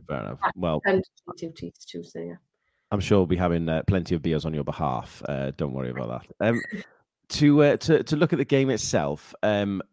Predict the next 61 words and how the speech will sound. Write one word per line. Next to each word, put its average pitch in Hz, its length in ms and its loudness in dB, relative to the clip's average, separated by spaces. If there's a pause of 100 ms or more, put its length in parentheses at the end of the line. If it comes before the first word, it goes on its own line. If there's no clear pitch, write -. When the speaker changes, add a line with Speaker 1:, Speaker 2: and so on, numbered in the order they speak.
(180)
Speaker 1:
obviously, 98 440 0
as 101 120 0
we're 107 80 0
going 95 220 2
through, 92 160 2
if - 100 -6
anyone 107 240 4
wants 90 140 2
to 95 80 4
add 87 120 4
any 82 120 -2
comments, 123 560 2
uh, 92 40 2
add 85 240 2
any 87 120 -2
comments 90 280 -2
or 82 60 -4
questions 90 540 0
for 82 400 2 (260)
myself, 80 340 2
or 101 120 4
realistically, 87 560 2
Gwennan, 90 360 -2 (240)
uh, 95 180 4
please 95 280 -2
let 82 120 0
me 87 80 0
know, 85 180 2
and 87 80 2
I'll, 87 140 2
and 85 120 -2
I'll 80 100 0
pop - 200 2
them 85 80 -2
up - 120 -2
on 82 60 0
the 80 60 -4
screen. 82 200 -4
So - 100 -12
if 78 60 -6
you 87 100 -2
have 98 180 2
any 90 100 0
comments 80 340 -2
or 69 60 -4
questions, 71 400 -6
please, 78 420 -6
please 80 240 -6
do 78 160 0
add 71 200 -2
them. 67 160 -10 (420)
Um, 135 260 6 (380)
obviously, 104 640 6 (420)
it 87 120 -2
was 104 140 -4
a, 101 240 4
it 101 40 2
was 98 120 0
a 95 60 -4
strong 110 460 4
lineup. 92 400 2